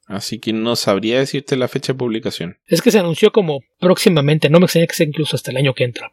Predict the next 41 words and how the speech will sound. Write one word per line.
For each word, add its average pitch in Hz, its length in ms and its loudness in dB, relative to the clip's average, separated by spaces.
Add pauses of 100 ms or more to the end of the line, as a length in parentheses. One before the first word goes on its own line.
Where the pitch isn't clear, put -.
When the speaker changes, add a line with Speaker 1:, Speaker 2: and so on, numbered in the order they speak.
Speaker 2:
pero 113 240 -6
no 113 140 -8
lo 110 120 -8
sé. - 120 -6 (220)
Speaker 1:
Mm. 98 280 -12 (580)
Mira, 196 340 2 (140)
lo 139 640 4
voy 165 240 0
a 196 60 0
tratar 185 320 -2
de 196 80 -4
hacer, - 440 -4
pero 123 600 0
el 127 100 -4
problema 143 400 -4
es 156 60 -8
que - 120 -12
son 147 240 -6
tan 156 140 -2
costosos 151 600 -4
que 139 120 -6
a 135 80 -2
veces 139 320 -2
uno 135 260 -4
no 131 200 -4
puede. 87 360 -2 (480)
Pero 113 480 0
si, 107 340 -6 (140)
si 87 220 -10
yo 101 160 -4
pudiera, 101 400 -2
si 117 120 -8
me 98 120 -6
sobrara 107 300 -2
el 110 100 -4
dinero, 117 340 -6
me 117 120 -6
los 104 100 -6
compraría 107 480 -2
todos, 147 240 -4
pero 110 380 -10